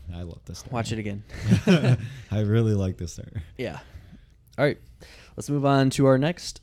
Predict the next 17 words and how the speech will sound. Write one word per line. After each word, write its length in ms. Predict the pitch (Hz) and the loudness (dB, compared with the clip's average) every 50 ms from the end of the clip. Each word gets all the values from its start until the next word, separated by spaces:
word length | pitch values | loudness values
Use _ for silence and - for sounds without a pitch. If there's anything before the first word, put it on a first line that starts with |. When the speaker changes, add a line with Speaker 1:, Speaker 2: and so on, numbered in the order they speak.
| - | -20
Speaker 2:
featured 380 | - - - 104 - - 95 98 | -18 -12 -10 -10 -8 -6 -6 -6
review, 460 | 101 98 98 98 104 104 104 104 113 - - _ _ _ _ _ _ _ _ _ _ - | -4 -4 -4 -4 -4 -4 -4 -6 -8 -12 -20 _ _ _ _ _ _ _ _ _ _ -12
which 180 | - 101 - | -10 -6 -4
is 460 | 101 104 104 101 98 101 101 - - - - - - 101 101 | -2 -2 -2 -2 -2 -4 -6 -10 -12 -16 -20 -20 -18 -10 -8
Bacurau. 600 | 107 127 - - 110 101 101 101 - - - - - - - - - - - - - - - _ _ _ - | -6 -6 -4 -4 -4 -4 -4 -4 -6 -6 -8 -8 -10 -14 -20 -20 -20 -20 -20 -20 -20 -20 -20 _ _ _ 2
Oh 140 | - 131 139 | 4 4 6
boy, 200 | 120 113 87 104 104 - - - | 6 4 2 0 -2 -6 -4 -2
we 100 | 120 123 | 0 2
got 380 | 127 127 123 123 127 127 123 123 | 4 6 6 6 8 6 6 6
a 40 | |
tough 300 | 123 - - - - - | 4 0 -4 -10 -10 -10
<laughs> 400 | - - - - - 165 - - | -8 -4 0 2 2 2 2 2
one. 300 | - 180 - - 226 - - - - - _ - - - - - - - - - - - - - - - _ _ _ _ - - - _ | 0 -2 -2 -2 -4 -8 -8 -8 -12 -20 _ -20 -20 -20 -20 -20 -20 -20 -20 -20 -20 -20 -20 -20 -20 -20 _ _ _ _ -20 -20 -20 _
It's, 300 | - - - - - - - | -20 -18 -16 -16 -14 -10 -6
<laughs> 260 | - 143 - - - | -4 -4 -2 0 2
I'm 160 | 202 160 - - | 2 2 2 2
gonna 280 | - 156 120 - 151 | 0 0 0 -2 -4